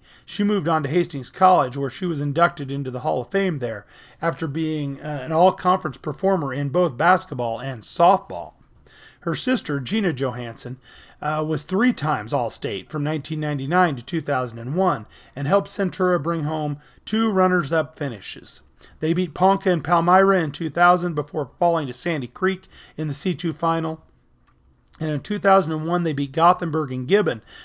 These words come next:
before losing to North Bend in the C one title game.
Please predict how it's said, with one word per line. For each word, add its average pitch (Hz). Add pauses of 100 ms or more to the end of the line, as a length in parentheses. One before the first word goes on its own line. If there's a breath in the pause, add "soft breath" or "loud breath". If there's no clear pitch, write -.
before 160
losing 165
to 151
North 160
Bend 170
in 139
the 147
C 175
one 160
title 117
game. 98